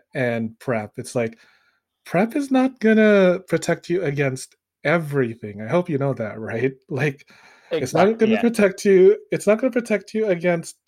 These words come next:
Speaker 1: chlamydia or gonorrhea or even covid. <laughs> So,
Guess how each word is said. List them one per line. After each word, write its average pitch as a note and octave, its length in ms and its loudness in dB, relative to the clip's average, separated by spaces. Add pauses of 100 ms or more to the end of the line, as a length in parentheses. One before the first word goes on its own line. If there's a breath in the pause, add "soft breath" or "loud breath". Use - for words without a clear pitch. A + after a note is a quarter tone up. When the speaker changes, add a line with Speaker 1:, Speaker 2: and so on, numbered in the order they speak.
Speaker 1:
chlamydia D3+ 760 0
or C3+ 140 -4
gonorrhea D3 760 -2
or D3+ 160 -4
even C#3 280 -4
covid. C3 680 -2 (160)
<laughs> - 160 -20
So, D#3 480 2